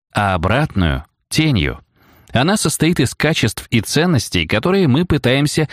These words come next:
спрятать иногда даже от самих себя. Соответственно, тень должна быть и у ваших персонажей. Это помогает сделать их правдоподобными и реалистичными.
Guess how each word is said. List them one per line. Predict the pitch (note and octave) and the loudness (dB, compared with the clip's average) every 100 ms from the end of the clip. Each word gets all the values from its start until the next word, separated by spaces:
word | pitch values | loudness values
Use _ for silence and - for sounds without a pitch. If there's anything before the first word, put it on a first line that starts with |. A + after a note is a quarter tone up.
| - | -8
спрятать | - - F3+ F#3 F3+ D#3+ | -10 -2 0 2 0 0
иногда | D#3 C#3+ C3+ C3+ | 0 0 0 0
даже | C3+ A#2+ A#2 | 2 2 0
от | - A2+ | 0 -4
самих | - A2+ G#2 - | 0 0 2 0
себя. | - D#2+ C#2 - _ _ _ _ _ _ - | -2 -2 -2 -6 _ _ _ _ _ _ -8
Соответственно, | - B2 A2+ F3 G3+ - E3 D3 C#3 A2 | -2 0 2 0 -2 0 2 2 2 0
тень | - E3 G3+ | 0 -2 0
должна | F3 D#3+ A#2+ A2 D#3 | 0 2 2 2 2
быть | E3+ - | 0 0
и | F3 | 0
у | E3 B2 | 2 4
ваших | A2 C3+ E3+ | 2 2 0
персонажей. | - E3+ - E3+ D#3+ A#2 D2 C2 _ _ - | 0 0 0 0 2 2 -2 -6 _ _ -2
Это | A2+ A2+ | 0 0
помогает | G2 G#2+ G2 G2+ A#2 F#2+ | 2 2 2 2 0 0
сделать | F#2 G#2 A2 G2+ | 0 2 2 2
их | A2+ - | -2 0
правдоподобными | G#2+ G2 G2 F#2 B2+ B2+ F2+ C2 - - | 0 0 0 0 0 2 0 -2 -8 -8
и | - A2+ | 0 2
реалистичными. | G#2 A#2+ C3+ E3+ D3+ - D#2 C2+ | 2 0 -2 -2 -2 0 -2 -2